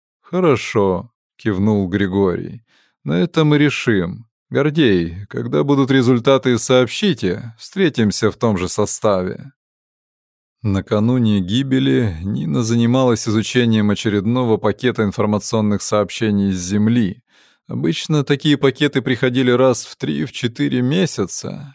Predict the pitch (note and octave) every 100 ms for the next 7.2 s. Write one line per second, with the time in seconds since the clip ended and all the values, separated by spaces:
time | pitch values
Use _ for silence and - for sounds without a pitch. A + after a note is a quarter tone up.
0 | _ - G#2+ - C3+ C3+ C#3+ C#3 - C3+
1 | A2+ B2 A2 A2+ D3 D3+ - B2 A2+ C#3+
2 | F3+ F#3 - C#3+ B2+ C3+ C3+ C#3+ D3+ C3+
3 | A#2+ A#2 C#3 B2+ B2 G#2+ A#2 G2+ F#2+ F2
4 | C3 D3+ D3 C#3+ C3+ G#2+ F#2 F#2+ B2 B2
5 | A#2+ A2+ G#2+ A2 A2 B2+ B2 G#2+ G2+ F#2+
6 | - A2 G#2+ G#2+ G2+ G2 F#2 G#2 C#3 D3
7 | C3+ A#2